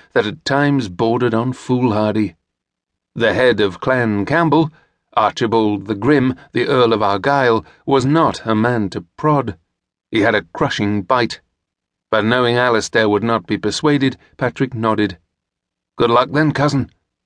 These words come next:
and take care. If anything goes wrong, be ready." "With my two fiercest warriors at my back, what could go wrong?" Patrick cocked an eyebrow. "You don't really want me to answer that, do you?"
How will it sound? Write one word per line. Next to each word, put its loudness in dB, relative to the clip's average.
and -4
take -2
care. 4
If -2
anything 4
goes 4
wrong, 2
be 0
ready." 0
"With 0
my -2
two -2
fiercest -4
warriors 0
at -2
my -2
back, -4
what 0
could 0
go 2
wrong?" 2
Patrick -2
cocked -2
an -2
eyebrow. -2
"You 0
don't 0
really 0
want 0
me -4
to 0
answer 0
that, -4
do 0
you?" -2